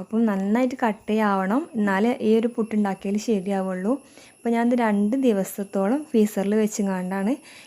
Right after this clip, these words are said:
ഈ ഒരു, ഉം, ചോറ് ഇത്ര തണുപ്പിച്ചെടുത്തിട്ടുള്ളത്. ഇനി നമുക്ക് ഓ-, ഓരോ ദിവസം കൊ-, കുറേശ്ശെ ചോറ് ബാക്കി ഉണ്ടാകുമ്പോൾ ഇതുപോലെ ഒരു അടുപ്പിലെ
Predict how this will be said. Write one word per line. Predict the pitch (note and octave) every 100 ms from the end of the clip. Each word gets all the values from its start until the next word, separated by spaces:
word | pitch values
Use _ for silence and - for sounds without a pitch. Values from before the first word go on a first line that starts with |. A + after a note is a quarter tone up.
| -
ഈ | G#3
ഒരു, | A3+ D4 - G#3+
ഉം, | G3 G#3+ - G#3+
ചോറ് | G#3 F#3+ G#3
ഇത്ര | G#3 G3+ A#3
തണുപ്പിച്ചെടുത്തിട്ടുള്ളത്. | A3+ F#3+ - G3 G#3 G3 F3+ - F#3+ F3+ E3+ A#3+ E4+ - - - - -
ഇനി | B3+
നമുക്ക് | C4 C4 B3+ D#4+ F#4+ -
ഓ-, | G#3 G#3
ഓരോ | G#3+ A3 B3
ദിവസം | C4 G#3+ - A#3+ C#4+ - - -
കൊ-, | - G3+
കുറേശ്ശെ | G#3+ G#3 G3+ A#3
ചോറ് | A3+ G3+ A#3
ബാക്കി | G#3+ F#3+ A3
ഉണ്ടാകുമ്പോൾ | G#3 F#3+ G#3
ഇതുപോലെ | G#3 G3 G3 G#3
ഒരു | A3
അടുപ്പിലെ | G3+ F#3 - G#3+